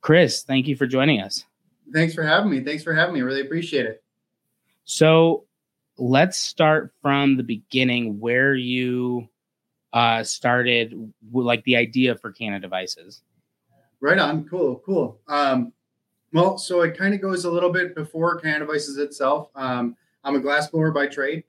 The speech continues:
Speaker 2: So I started doing, I learned how to blow glass back in oh eight, um,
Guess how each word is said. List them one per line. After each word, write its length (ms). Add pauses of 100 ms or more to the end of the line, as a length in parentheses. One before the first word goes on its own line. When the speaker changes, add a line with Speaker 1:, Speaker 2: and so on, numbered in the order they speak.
(340)
Speaker 2:
So 580
I 80
started 420
doing, 400
I 120
learned 240
how 100
to 60
blow 160
glass 300
back 220
in 120
oh 140
eight, 260 (380)
um, 680